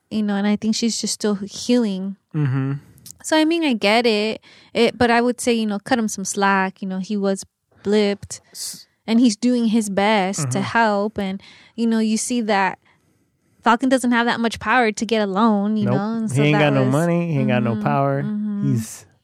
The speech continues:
Speaker 2: he, I, I think maybe, th-, I mean, that was intentional. Like, he's just, uh,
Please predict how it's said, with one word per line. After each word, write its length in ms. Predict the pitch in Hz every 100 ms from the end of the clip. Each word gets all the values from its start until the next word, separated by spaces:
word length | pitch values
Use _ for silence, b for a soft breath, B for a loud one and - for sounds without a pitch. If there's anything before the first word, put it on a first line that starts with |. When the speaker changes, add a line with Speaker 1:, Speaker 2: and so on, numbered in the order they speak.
| _ _ _ _ _
Speaker 2:
he, 260 | - 170 - _ - _ -
I, 220 | 143 135
I 40 | 123
think 260 | 160 135
maybe, 240 | 139 131 123
th-, 140 | 123 -
I 100 | 127
mean, 180 | 120
that 100 | 113
was 120 | 113 113
intentional. 580 | 120 208 208 147 117
Like, 200 | 113 107
he's 220 | 107 123 127
just, 280 | 117 -
uh, 220 | 127 117